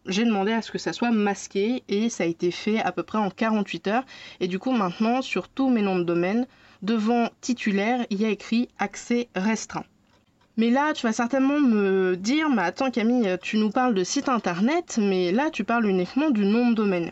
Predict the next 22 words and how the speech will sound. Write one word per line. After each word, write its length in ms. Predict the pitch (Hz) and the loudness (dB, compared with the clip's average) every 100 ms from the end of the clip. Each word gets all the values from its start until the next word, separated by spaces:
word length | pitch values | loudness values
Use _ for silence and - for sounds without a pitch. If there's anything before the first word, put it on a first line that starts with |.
| - - | -10 -6
Ben, 220 | 185 185 | -4 -4
sache 420 | - - 311 - | -4 -4 -2 -2
que 80 | - | -2
d'un 160 | 190 185 | -2 -2
point 160 | - | 0
de 80 | 233 | 0
vue 180 | 214 247 | 2 2
légal, 560 | 214 196 196 247 269 - | 2 2 2 0 0 -2
un 100 | 185 | -2
site 260 | 180 269 254 | -2 -2 0
internet 480 | 208 185 180 240 240 | -2 0 0 0 -2
se 120 | 202 | -2
résume 480 | 185 180 208 254 190 | 0 0 2 2 2
à 60 | |
un 120 | 170 | 2
nom 220 | 175 240 262 | 2 2 2
de 120 | 180 | 0
domaine. 600 | 165 214 226 214 190 165 - - - | 0 0 2 2 0 -2 -8 -20 -6
Le 160 | 185 175 | -2 -2
contenu 480 | - 302 - 269 226 | 0 -2 0 0 0
du 180 | 185 | -2
site, 460 | 175 - 311 - | -6 -2 -2 -2